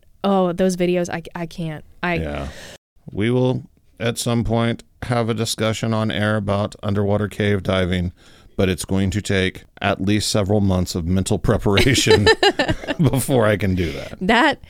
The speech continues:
Speaker 1: out of everything we've talked about on Planet Fear, that is the most terrifying, I think, is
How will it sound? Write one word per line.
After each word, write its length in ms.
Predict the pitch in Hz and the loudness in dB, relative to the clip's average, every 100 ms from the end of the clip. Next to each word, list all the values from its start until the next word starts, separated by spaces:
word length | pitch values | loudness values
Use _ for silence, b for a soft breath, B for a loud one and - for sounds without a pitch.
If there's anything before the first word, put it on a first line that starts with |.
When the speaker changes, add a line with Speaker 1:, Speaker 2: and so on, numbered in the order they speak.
| b - | b 0
Speaker 1:
out 160 | 226 | 2
of 120 | 233 | 2
everything 460 | - 196 233 240 226 | 2 2 2 0 0
we've 180 | 202 208 | 0 0
talked 260 | 185 175 | -2 -2
about 300 | 175 175 165 | -2 -2 -2
on 160 | 165 170 | -2 -4
Planet 360 | - 170 160 - | -2 -2 -4 -4
Fear, 280 | 175 170 165 | -2 -2 -2
that 160 | 165 | -2
is 140 | 170 170 | -4 -2
the 160 | 175 | 0
most 280 | 170 170 175 | 2 0 -2
terrifying, 640 | - 185 175 180 - 139 139 | -2 0 0 0 -6 -8 -8
I 100 | 165 | -8
think, 360 | 180 - 185 - | -8 -8 -8 -8
is 280 | 143 165 | -8 -8